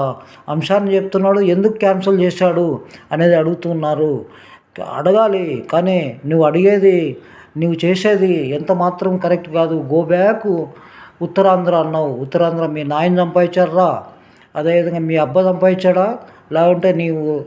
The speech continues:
నువ్వు రాజమండ్రి వాడిని ఎక్క-, ఎక్కడ తిరుగుతావురా బాడుకో? ఆ, నిన్ను అందుకేరా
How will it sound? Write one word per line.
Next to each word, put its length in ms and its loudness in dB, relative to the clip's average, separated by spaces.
నువ్వు 180 -2
రాజమండ్రి 520 2
వాడిని 300 2
ఎక్క-, 160 -2
ఎక్కడ 340 0
తిరుగుతావురా 440 0
బాడుకో? 560 -6
ఆ, 80 -2
నిన్ను 260 2
అందుకేరా 600 2